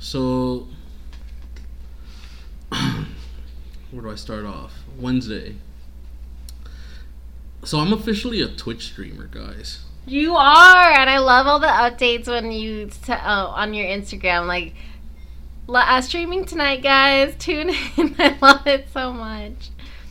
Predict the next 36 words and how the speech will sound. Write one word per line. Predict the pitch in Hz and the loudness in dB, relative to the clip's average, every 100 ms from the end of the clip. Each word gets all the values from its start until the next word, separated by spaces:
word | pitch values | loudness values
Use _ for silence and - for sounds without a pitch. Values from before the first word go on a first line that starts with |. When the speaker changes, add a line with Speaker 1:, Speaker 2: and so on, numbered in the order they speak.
| - - - | -14 -14 -8
Speaker 1:
Like, | 127 117 - - | -4 -4 -8 -4
how | 131 190 | 0 2
did | 233 | 2
this | 190 - | 0 0
happen | 123 151 113 98 | -2 -2 -4 -6
to | 101 | -8
me? | 73 - 110 - - - - - 147 - | -10 -12 -14 -14 -14 -14 -12 -10 -6 -2
<laughs> | - - - - - - | -2 -2 -12 -14 -14 -4
How | - 226 | -2 0
did | 165 | 4
I | 185 | 4
used | 180 202 | 2 0
to | 220 | -2
make | 190 180 | -4 -6
fun | - 165 | -4 -2
of | 156 156 | -2 -4
Twitch | 107 - | -8 -10
streamers? | - 98 98 101 107 | -10 -8 -6 -6 -6
Now | |
look | 110 120 131 | -6 -6 -6
at | 123 | -6
me. | 113 104 - - - | -6 -8 -8 -14 -2
Speaker 2:
Why | 254 | 0
would | 285 285 | 0 -2
you | 294 | -4
make | 294 | -4
Speaker 1:
The, | 220 | -2
Speaker 2:
fun | 269 | -2
of | 277 277 | -4 -4
Twitch | 285 285 | -8 -8
Speaker 1:
the | - | -8
Speaker 2:
streamers? | - - - | -8 -6 -2
Speaker 1:
butt | 131 127 | 0 2
of | 117 | 0
everybody's | 123 120 120 120 113 | -2 -2 -2 -4 -6
joke. | - 113 110 - | -6 -6 -6 -8